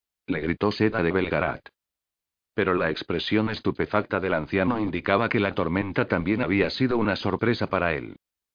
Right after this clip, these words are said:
Ambos se volvieron a mirar a Garión. "¿Fuiste tú?", preguntó Belgarat. "No fue él, sino yo", respondió una voz que salía de la boca de Garión, pero que no era la suya. "He trabajado demasiado tiempo en esto para que me venciera una jauría de perros".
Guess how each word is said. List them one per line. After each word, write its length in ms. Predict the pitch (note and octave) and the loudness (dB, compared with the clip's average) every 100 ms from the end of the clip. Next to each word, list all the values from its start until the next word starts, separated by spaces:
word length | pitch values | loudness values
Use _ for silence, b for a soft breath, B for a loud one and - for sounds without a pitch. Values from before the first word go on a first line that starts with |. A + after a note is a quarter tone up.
| _ | _
Ambos 340 | G#2+ B2+ B2+ - | 0 2 -2 -2
se 160 | G#2+ | 0
volvieron 460 | F#2+ E2+ G2 G#2+ F#2+ | 0 0 2 2 2
a 40 | |
mirar 300 | E2+ F2+ A2+ | 0 0 0
a 60 | G2 | 0
Garión. 480 | F2 F#2 E2+ A#1 - _ _ _ _ _ _ _ _ | 0 0 0 -2 -14 _ _ _ _ _ _ _ _
"¿Fuiste 480 | - C3+ C#3+ - F2+ | 0 0 0 -4 0
tú?", 300 | G#2+ C3+ - _ _ _ _ _ | 0 0 -6 _ _ _ _ _
preguntó 540 | - G2 F#2 F#2 A2 G#2+ | -4 -2 -2 0 0 2
Belgarat. 540 | F#2 E2 E2 - - - _ _ _ _ _ _ _ - | 0 0 -2 -4 -10 -20 _ _ _ _ _ _ _ -4
"No 160 | A2 | -2
fue 320 | C3+ G2+ E2 G2+ | 0 0 0 -2
él, 140 | A#2 - | -4 -10
sino 320 | - G2 D#2+ | -4 -2 -2
yo", 160 | C2+ D2+ | -2 -4
respondió 560 | G2 - G#2+ F#2+ B2 | -4 -2 -2 2 2
una 160 | C3+ F#2+ | 2 2
voz 240 | A2+ C3+ - | 0 0 -4
que 100 | F#2+ | -4
salía 440 | F2+ E2+ A2 A#2 | -2 0 0 0
de 120 | A2 | 0
la 80 | F#2+ | 0
boca 260 | A2+ C3 G2 | 0 0 -2
de 120 | E2+ | -2
Garión, 440 | D2+ C#2+ G2+ A2 - | -2 0 0 -2 -4
pero 240 | - F2+ F2 | 0 0 0
que 120 | G2 | 0
no 180 | G2 G2 | 0 0
era 180 | G2 | 0
la 120 | F2 F2+ | 0 0
suya. 400 | A2 D2+ B1 - _ _ _ _ | -2 -2 -6 -10 _ _ _ _
"He 100 | A2+ | -2
trabajado 540 | A#2 F#2+ D#2+ G#2+ A2+ G#2+ | 2 2 2 0 0 -2
demasiado 580 | F2 C#2+ - F#2 A#2 A2+ | -2 -4 0 0 0 0
tiempo 420 | A2+ A#2+ A2 G2+ | 0 0 -2 -4
en 120 | D2+ | -4
esto 240 | D#2 B2 | -4 0
para 220 | G#2 F#2 F2 | 0 0 0
que 100 | G#2 | 0
me 100 | E2+ | 0
venciera 480 | D#2 C#2 A#2+ C3 | -2 0 2 2
una 180 | A#2 G#2 | 0 -2
jauría 440 | F2+ F2+ E2 G#2 G2 | -2 -2 0 0 0
de 80 | |
perros". 560 | F#2+ F#2+ - - - | 0 -2 -2 -8 -12